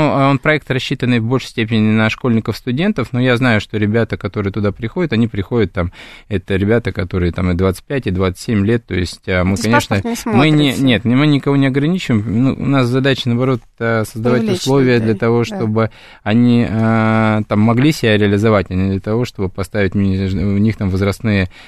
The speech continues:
Speaker 1: рамки, там, ограничители, поэтому, но в любом случае есть,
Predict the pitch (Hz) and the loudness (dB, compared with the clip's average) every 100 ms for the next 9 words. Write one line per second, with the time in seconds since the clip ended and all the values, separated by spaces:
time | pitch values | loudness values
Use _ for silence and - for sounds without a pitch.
0 | - - 101 92 - 87 85 82 85 87 | -16 -2 0 0 -4 -8 -4 0 0 0
1 | 90 98 90 98 - 76 - 117 123 123 | 2 0 0 -2 -4 -6 -2 -2 2 2
2 | 117 - - - - 120 127 143 147 147 | 2 -2 -18 -16 -6 0 2 2 2 0
3 | - 220 143 123 147 - | -2 -2 0 2 0 -2